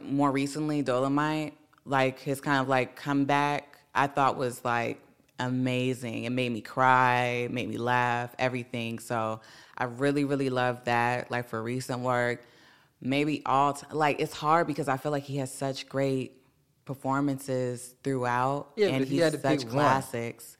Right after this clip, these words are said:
Speaker 1: Dang, if I had to choose one.
Speaker 2: That you always go to.
Speaker 1: Something that I've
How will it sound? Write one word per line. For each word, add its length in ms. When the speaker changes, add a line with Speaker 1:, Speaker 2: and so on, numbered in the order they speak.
Speaker 1:
Dang, 360
if 100
I 140
had 20
to 80
choose 260
one. 520
Speaker 2:
That 200
you 100
always 560
go 180
to. 280
Speaker 1:
Something 420
that 140
I've 80